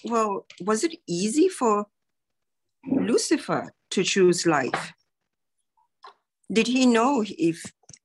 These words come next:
he was going down that path to, to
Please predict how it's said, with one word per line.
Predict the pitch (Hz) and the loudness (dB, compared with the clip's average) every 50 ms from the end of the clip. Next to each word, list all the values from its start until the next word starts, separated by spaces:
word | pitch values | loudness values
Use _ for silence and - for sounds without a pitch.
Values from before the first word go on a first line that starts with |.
| - - | -16 -10
he | - 175 190 | -8 -6 -4
was | 165 165 160 | -2 -4 -4
going | - - 175 190 190 190 196 170 | -2 0 0 0 -2 -2 -6 -4
down | 160 160 175 175 175 165 156 147 143 - - | -2 -2 -2 -2 -4 -6 -10 -12 -14 -12 -10
that | 147 135 - _ | -10 -10 -8 _
path | - 175 160 160 160 - - - - - - | -4 -4 -2 -2 -4 -6 -10 -14 -12 -8 -4
to, | 160 143 139 127 123 120 - _ _ _ _ - - - - _ _ _ _ _ _ _ _ _ _ - - - - | -2 -2 0 0 -2 -4 -6 _ _ _ _ -8 -8 -8 -10 _ _ _ _ _ _ _ _ _ _ -14 -14 -10 -8
to | 160 156 151 147 147 147 143 143 139 139 | -6 -4 -2 0 0 0 0 0 0 0